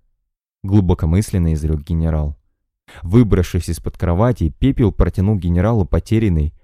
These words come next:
но вновь обретенный ботинок. «Огромное спасибо, дружище!» Генерал натянул ботинок на ногу, нажал кнопку шнуровки,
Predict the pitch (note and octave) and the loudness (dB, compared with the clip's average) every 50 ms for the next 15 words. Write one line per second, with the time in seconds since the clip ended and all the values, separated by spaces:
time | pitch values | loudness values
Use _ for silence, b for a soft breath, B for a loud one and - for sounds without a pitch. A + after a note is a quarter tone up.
0 | _ _ - G2+ A#2 C#3 C3+ C3 B2+ G#2 - F2+ D#2+ D#2 F2 - - F2 D#2+ D#2 | _ _ 0 2 4 4 4 4 2 2 0 -2 -2 -2 -2 0 0 0 0 0
1 | D#2+ D#2 D2+ D#2+ F#2 - - F#2 E2 D#2+ D2 C#2+ - - _ _ _ _ _ _ | 0 0 0 0 -2 -2 -2 -2 -2 0 -2 -4 -6 -12 _ _ _ _ _ _
2 | _ _ _ _ _ _ _ _ _ - F2+ G2+ C3+ F#3 F#3 E3+ E3 D#3+ D#3 - | _ _ _ _ _ _ _ _ _ -2 0 2 4 4 4 4 2 0 0 -2
3 | - D#3+ D#3+ - - E3 B2 F#2+ E2+ D#2+ E2+ F2+ E2+ E2+ E2+ E2+ - - - D#2 | -2 -2 -2 -2 -2 -2 -2 -2 0 0 0 0 2 2 0 0 -2 -2 -6 -6
4 | D#2 E2 - _ _ _ _ _ _ _ _ _ _ _ _ _ _ - F#2 G2 | -6 -8 -10 _ _ _ _ _ _ _ _ _ _ _ _ _ _ -8 -4 -2
5 | G#2+ A2 C3+ C#3+ E3 E3+ D3 A2 F2+ - G2+ G#2+ G#2+ F#2 D#2+ F2 F2 - F#2 F2 | 0 2 2 2 2 2 2 2 0 0 0 0 2 2 2 0 0 0 0 -2
6 | D#2+ - - F2+ E2+ F2 F2+ G2 A2+ G#2+ G2+ G#2+ A2 - - _ _ _ _ - | -2 -2 -2 0 0 2 2 2 0 0 -2 -4 -4 -6 -10 _ _ _ _ 0
7 | A2 A#2+ B2 D#3 D3+ B2+ - - A2 G#2+ G2+ - - - F#2 - - G2 F2+ A2+ | 2 2 4 4 4 2 2 2 0 0 0 -2 -8 -12 -10 -4 -2 0 0 2
8 | C3+ D3+ - - - F#2 E2 D#2+ | 2 0 0 -2 -4 -4 -4 -4